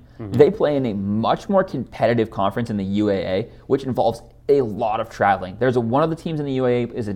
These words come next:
Speaker 2: from Atlanta, Georgia. I know this weekend they have to go to Saint Louis, Missouri, and Chicago
Speaker 1: Yeah.
Speaker 2: in the same weekend for away games.
Speaker 1: Yep.
Speaker 2: They're not playing their best basketball right now. I think a loss, especially, and, and one of the, the, for the team they play in Saint Louis, Missouri, I don't remember the exact name of the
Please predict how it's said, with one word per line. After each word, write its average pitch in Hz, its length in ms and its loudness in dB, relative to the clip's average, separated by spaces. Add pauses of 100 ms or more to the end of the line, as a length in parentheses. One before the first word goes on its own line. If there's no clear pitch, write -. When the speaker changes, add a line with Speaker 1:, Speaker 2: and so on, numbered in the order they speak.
Speaker 2:
from 101 120 -6
Atlanta, 95 260 -6
Georgia. 110 400 0
I 98 60 -4
know 101 100 -4
this 113 240 -4
weekend 143 240 -4
they 117 60 -2
have 120 100 -2
to 120 60 -6
go 101 80 0
to 101 40 -4
Saint 127 280 -4
Louis, 123 340 0 (240)
Missouri, 110 420 2
and - 220 -10
Chicago 117 680 2 (220)
Speaker 1:
Yeah. 87 160 -6
Speaker 2:
in 135 120 0
the 123 60 0
same 151 280 0
weekend 120 440 0 (400)
for 127 160 4
away 117 260 6
games. 92 360 -4 (120)
Speaker 1:
Yep. 98 180 -6 (520)
Speaker 2:
They're 135 260 4
not 123 580 0
playing 139 300 0
their 107 80 0
best 98 220 -2
basketball 143 420 2
right 143 140 2
now. 135 360 -2 (680)
I 120 120 -6
think 143 280 -4 (400)
a - 60 0
loss, 110 520 4
especially, 180 380 2
and, 139 220 0
and 156 300 -2 (380)
one 147 200 2
of 160 40 0
the, 120 320 0
the, 120 80 -14
for 147 160 2
the 131 100 -8
team 165 120 -6
they 160 80 -6
play 151 100 -6
in 131 80 -4
Saint 123 160 -6
Louis, 123 160 0
Missouri, 104 300 -2
I - 40 -6
don't 120 100 -2
remember 123 200 -2
the 92 80 -4
exact 104 400 -4
name 107 140 -4
of 101 60 -2
the 95 60 -6